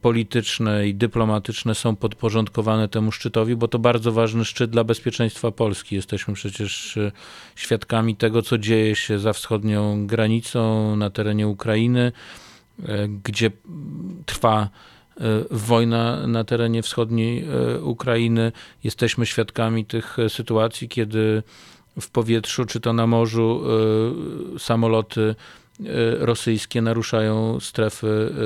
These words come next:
e, które, ch-, których przekraczać nie powinny. Myślę, że dzisiaj to, co jest Polsce naj-, bardzo potrzebne, to, co jest dla Polski najważniejsze, to kwestia bezpieczeństwa i stąd bardzo duża aktywność pana prezydenta, jeśli chodzi o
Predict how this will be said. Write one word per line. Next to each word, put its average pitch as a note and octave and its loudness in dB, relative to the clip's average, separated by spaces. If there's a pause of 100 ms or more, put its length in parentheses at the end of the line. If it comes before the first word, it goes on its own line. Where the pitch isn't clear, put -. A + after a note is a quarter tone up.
(140)
e, G#2 -8
które, A2 -2 (100)
ch-, - -16 (140)
których - -6
przekraczać A2+ -4
nie A#2 2
powinny. A#2+ -2
Myślę, B2 0
że A2+ 0
dzisiaj A2+ 0
to, A#2+ -2
co A#2 -4
jest A2 -2
Polsce A#2 -2
naj-, A#2 2 (460)
bardzo A#2 2
potrzebne, G#2 -2 (800)
to, A#2+ -4
co A#2+ -4
jest A2 -2
dla A2 2
Polski A2+ -2
najważniejsze, A#2 2
to A#2 -2
kwestia A#2+ -2 (640)
bezpieczeństwa B2+ 2
i A#2+ 2
stąd B2+ 0 (1000)
bardzo A#2+ 4
duża A#2 2
aktywność A#2 0
pana A2+ 0
prezydenta, A2+ -2
jeśli A2 -4
chodzi A2+ -2
o A2+ 2